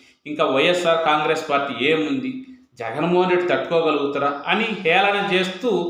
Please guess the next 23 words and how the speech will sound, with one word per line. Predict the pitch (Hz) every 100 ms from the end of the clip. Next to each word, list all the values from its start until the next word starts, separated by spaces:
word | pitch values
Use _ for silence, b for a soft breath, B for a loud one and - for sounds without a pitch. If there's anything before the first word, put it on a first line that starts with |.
| B B B -
చాలామంది | 202 202 220 226 226 226 226 240
మాట్లాడడం | 220 202 196 190 185 165
జరిగింది. | 147 139 139
ముఖ్యంగా | 151 180 - 180 170
ఇప్పుడు | 170 165 160
హా-, | 151 160 - - - - _
హోంమంత్రిగా | 175 185 180 180 180 175
ఉన్నటువంటి | 175 170 170 160
అనితా | 151 165 175 170
మేడం | 165 160 160
గారైతే | 151 151 143 151 151 -
మనవాడు | 151 156 160 156 156 160
పులివెందుల | 156 151 151 156 156 156
ఎమ్మెల్యేని | 156 151 151 151 156 156 - - B B B _
ఇలా | 214 233
హేళన | 214 220 226 226 220
చేస్తూ | 220 226
రకరకాలుగా | 240 240 240 240 233 226 226 240
వాళ్ళు | 240
మాట్లాడుతున్నారు. | 202 202 202 202 202 180 147 117 - - _ _ _ _ _ _
కానీ | 226 240 254 254 - -
అలాంటి | 175 214 220 220
వాళ్ళు | 185 165 226 233